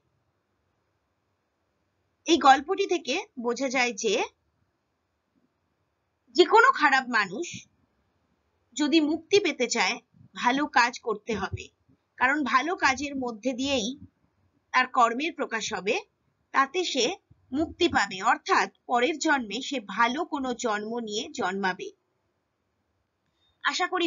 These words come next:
বুঝতে পেরেছ। কালকে আমি একটা ওয়ার্কশিট দেব রাজকুমার ও যক্ষের উপাখ্যানের ওপর, সেটাও করবে, আর এই প্রশ্ন উত্তরগুলো লিখবে। লিখে কালকেই সাড়ে এগারোটার মধ্যে সবাই,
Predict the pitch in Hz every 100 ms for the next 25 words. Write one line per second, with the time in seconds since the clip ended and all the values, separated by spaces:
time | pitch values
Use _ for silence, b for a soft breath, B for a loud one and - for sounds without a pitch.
0 | 240 233 220 302 294 302 370 453 - _
1 | _ _ _ _ _ _ _ _ _ _
2 | _ _ - 294 311 403 381 392 381 226
3 | 214 - 359 262 254 247 403 - _ _
4 | _ _ _ _ _ _ _ _ - 269
5 | - 311 311 269 233 - 311 254 262 254
6 | _ _ - 285 240 214 208 247 - 247
7 | 240 247 240 214 339 349 269 262 254 -
8 | 285 - 269 262 254 240 226 247 220 185
9 | 240 B B B - 294 381 392 302 277
10 | 277 - 370 247 320 - _ _ _ _
11 | _ _ - 302 269 311 330 320 330 330
12 | 311 269 247 233 294 320 302 - 226 240
13 | 311